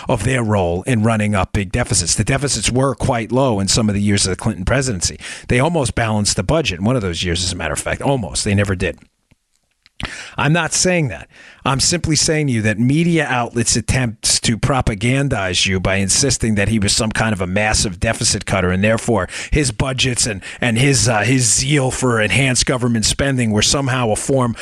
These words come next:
of fiscal responsibility are utterly outrageous and completely ridiculous. So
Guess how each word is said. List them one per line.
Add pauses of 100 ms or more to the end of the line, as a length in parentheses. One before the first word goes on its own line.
(160)
of
fiscal
responsibility (220)
are
utterly
outrageous
and
completely
ridiculous.
So